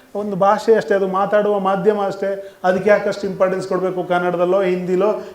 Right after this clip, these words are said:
ಇಂಗ್ಲೀಷಲ್ಲೋ ಮಾತಾಡಿ ಬದುಕ್ಬಿಡೋಣ, ಇದೆಲ್ಲ ಯಾಕೆ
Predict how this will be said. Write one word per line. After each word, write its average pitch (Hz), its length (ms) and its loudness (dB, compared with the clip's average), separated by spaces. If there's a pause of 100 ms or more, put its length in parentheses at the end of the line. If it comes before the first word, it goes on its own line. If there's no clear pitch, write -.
ಇಂಗ್ಲೀಷಲ್ಲೋ 185 480 -2
ಮಾತಾಡಿ 190 420 0
ಬದುಕ್ಬಿಡೋಣ, 180 520 0 (420)
ಇದೆಲ್ಲ 190 240 4
ಯಾಕೆ 185 760 2